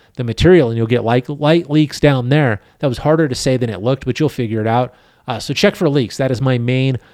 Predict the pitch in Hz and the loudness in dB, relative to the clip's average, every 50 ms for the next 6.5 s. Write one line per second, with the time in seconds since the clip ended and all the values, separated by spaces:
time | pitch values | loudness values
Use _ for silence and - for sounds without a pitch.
0 | _ _ - 127 - - 151 143 135 - - 147 127 - - 196 196 - 196 170 | _ _ -4 -4 -2 2 2 0 0 0 0 -2 -2 2 2 2 4 4 4 2
1 | 127 - - 175 170 156 147 143 151 143 - - 160 156 143 131 120 - 165 156 | 2 2 2 2 4 4 4 4 2 2 2 2 0 2 2 0 0 2 2 2
2 | 135 113 107 117 135 151 156 135 147 151 139 - - 135 123 123 147 165 147 - | 2 2 2 2 2 2 2 2 0 0 0 0 0 -2 0 2 2 2 2 2
3 | 160 165 170 165 143 - - - - _ _ - - 170 156 143 180 - 156 151 | 2 2 2 2 0 -4 -10 -20 -20 _ _ -2 4 4 4 4 4 0 0 0
4 | 147 120 123 147 - - _ _ - - 190 196 185 170 143 123 113 - _ _ | 0 -2 -4 -6 -14 -16 _ _ 0 2 4 4 4 2 2 0 -4 -6 _ _
5 | _ - 127 120 139 131 131 147 165 165 165 160 147 147 156 160 - - 139 147 | _ -8 0 0 2 2 4 2 2 2 2 2 2 2 2 2 2 2 0 -2
6 | 147 143 139 131 135 147 156 160 165 170 | 0 0 0 0 0 0 0 0 0 -2